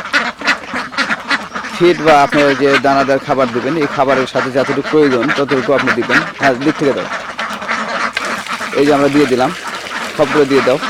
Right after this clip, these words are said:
একদম বেশি করে পানি দিয়ে দিলাম, কারণ বেশি করে পানি দিলে হাঁসগুলো এই যে খুব সুন্দরভাবে খেতে পারে, ছিটে ছিটে নষ্ট হয় না। এভাবে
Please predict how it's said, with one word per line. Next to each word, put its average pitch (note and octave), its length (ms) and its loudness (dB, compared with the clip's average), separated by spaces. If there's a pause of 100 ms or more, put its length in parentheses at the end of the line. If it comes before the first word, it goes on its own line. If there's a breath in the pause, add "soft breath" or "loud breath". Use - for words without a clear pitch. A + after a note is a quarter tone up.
(1600)
একদম C3+ 180 0 (100)
বেশি D3 180 2
করে D#3 200 4
পানি C3+ 200 2
দিয়ে B2+ 160 2
দিলাম, A#2+ 180 0 (500)
কারণ C3 220 -2
বেশি D#3 200 2
করে F3 100 2 (100)
পানি D3 200 4
দিলে D#3+ 120 0 (100)
হাঁসগুলো C#3+ 360 0
এই B2+ 80 2
যে C#3 100 2
খুব C3+ 160 -6
সুন্দরভাবে C#3+ 440 0
খেতে C#3+ 240 0
পারে, A2+ 140 0 (1400)
ছিটে E3+ 260 2
ছিটে E3+ 200 0 (320)
নষ্ট - 180 0 (120)
হয় B2 200 0
না। - 40 0 (680)
এভাবে F3+ 220 4